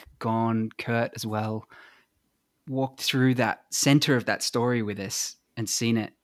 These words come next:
And that journey we shared together, what we've, what we've been through is just really beautiful. It's all about that shared journey with your friends through these intense experiences.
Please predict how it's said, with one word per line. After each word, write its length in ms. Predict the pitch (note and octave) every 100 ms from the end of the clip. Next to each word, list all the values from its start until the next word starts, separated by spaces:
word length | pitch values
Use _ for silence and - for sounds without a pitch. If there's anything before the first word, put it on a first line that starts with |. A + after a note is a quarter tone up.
| _ -
And 120 | B2
that 120 | A2+
journey 360 | - B2+ B2 A#2+
we 100 | G#2+
shared 340 | - A2 A2
together, 340 | A2+ G#2 G#2 G2+
what 160 | G#2
we've, 240 | G#2 G2+ G2+
what 200 | - A2+
we've 140 | G#2
been 180 | A2 A#2
through 240 | - G2+ G2
is 100 | G2
just 240 | B2 -
really 300 | D3 D3+ C#3+
beautiful. 380 | B2+ D3+ D3 -
It's 100 | -
all 260 | C3+ C#3+
about 280 | C#3+ C3 -
that 140 | A#2 -
shared 420 | - A#2+ A#2+ A2+
journey 360 | A#2 A#2 A#2+
with 140 | G#2+ G#2
your 100 | G#2
friends 420 | - A#2 A#2 -
through 140 | G#2
these 180 | G2+ G2+
intense 380 | G2+ - A#2 -
experiences. 800 | - - A#2+ A2+ F#2+ - G2